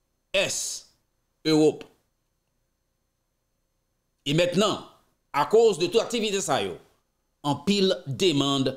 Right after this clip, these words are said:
ap fè. Job Ayden, bò kote pa l, li te pale. Li konprann sitiyasyon an, li konprann bezwen an, li wè ke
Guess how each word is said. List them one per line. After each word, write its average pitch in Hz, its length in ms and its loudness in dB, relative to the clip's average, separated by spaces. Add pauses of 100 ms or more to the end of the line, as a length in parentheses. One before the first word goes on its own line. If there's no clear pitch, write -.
(480)
ap 135 160 0
fè. 135 240 -2 (1800)
Job 165 160 2
Ayden, 233 320 2
bò 240 80 2
kote 220 240 0
pa 208 160 2
l, 208 80 0
li 208 80 0
te 208 140 2
pale. 180 380 0 (840)
Li 202 80 0
konprann 214 480 0
sitiyasyon 180 640 -2
an, - 100 -18 (800)
li 170 80 -2
konprann 214 460 0
bezwen 180 560 2
an, 87 80 -12 (1080)
li 160 80 0
wè 226 320 2
ke 214 140 2